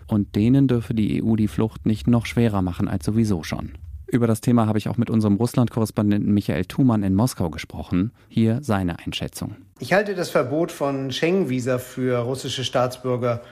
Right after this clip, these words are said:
Speaker 2: für eine ziemlich sinnlose und sogar kontraproduktive Racheaktion. Ich, äh, glaube, das, äh, russische Regime freut sich jetzt, weil wir praktisch in der E U nun dem Kreml die Grenzschließung abnehmen.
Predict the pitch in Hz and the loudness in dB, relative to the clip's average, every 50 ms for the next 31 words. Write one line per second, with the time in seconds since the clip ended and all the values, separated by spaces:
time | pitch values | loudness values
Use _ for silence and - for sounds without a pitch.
0 | - - _ _ _ - - - 127 131 127 127 120 - - 127 127 123 123 123 | -20 -20 _ _ _ -16 -8 -4 -2 0 0 0 0 -4 -6 -8 -8 -6 -6 -6
1 | 117 - - - 147 147 139 123 107 98 98 131 131 143 156 151 143 143 143 135 | -8 -8 -8 -6 -4 -4 -2 -4 -4 -4 -2 -2 0 0 0 0 0 0 2 2
2 | 139 143 131 123 131 131 127 123 120 117 113 113 117 113 113 110 107 - - 131 | 2 0 0 0 0 2 2 2 0 -2 -4 -4 -4 -4 -4 -4 -6 -8 -10 -6
3 | 123 127 127 127 - - 170 180 170 - 147 - - - 131 127 131 123 123 - | -4 -2 -2 0 2 2 0 2 2 2 0 0 0 -4 -4 -4 -4 -4 -6 -8
4 | - 127 123 117 120 120 117 135 151 151 151 139 104 98 95 - - - - 104 | -8 -6 -6 -4 -4 -2 0 0 0 0 0 -4 -6 -6 -10 -14 -16 -16 -14 -14
5 | 101 - - - _ _ - - - - - - - - - - _ _ - _ | -16 -16 -20 -20 _ _ -20 -20 -20 -20 -20 -20 -20 -20 -20 -20 _ _ -20 _
6 | _ _ _ _ _ - 139 135 131 127 - - - 151 139 139 139 139 139 127 | _ _ _ _ _ -16 -14 -14 -14 -14 -16 -12 -6 -2 -2 0 0 0 0 2
7 | 135 143 139 143 147 156 139 151 139 123 - - - 143 135 131 131 123 120 143 | 2 4 4 2 2 0 -2 -2 -2 -2 -4 -6 -2 0 2 2 2 2 0 -2
8 | 135 - 147 120 127 139 123 135 123 113 110 127 135 143 147 160 170 160 - - | -2 -4 -4 -4 -4 -2 0 0 -2 -2 -2 -4 -4 -2 0 0 0 -2 -2 0
9 | 123 123 135 147 151 151 - 165 - - 175 180 196 190 - - - 123 131 131 | 2 2 2 2 2 0 -4 -6 -4 0 0 0 0 0 -2 -6 -2 0 2 2
10 | 127 110 113 127 139 160 170 165 170 - - - 147 147 147 - - - 143 131 | 2 0 -2 -2 2 2 2 2 0 -2 -2 0 0 0 0 -2 -6 -4 -2 -2
11 | - 143 131 - 135 131 131 127 127 127 127 127 135 139 143 139 135 127 123 120 | -2 -4 -4 -4 -4 -4 -4 -4 -6 -4 -4 -2 0 2 2 2 2 0 -2 -2
12 | 120 113 - - 123 117 123 135 139 135 120 - - 113 110 - - 120 117 117 | -4 -4 -4 -2 0 2 2 2 2 2 0 -2 -6 -8 -8 -6 -4 -2 0 0
13 | 135 151 - - - - 127 113 117 117 110 - - 107 110 107 - - - 117 | 0 0 0 0 -2 -4 -4 -4 -4 -4 -4 -4 -6 -6 -6 -6 -8 -6 -8 -8
14 | 117 - - - 120 120 127 135 143 156 160 175 190 208 214 - | -8 -8 -6 -4 -2 0 0 0 2 2 2 2 2 2 0 -2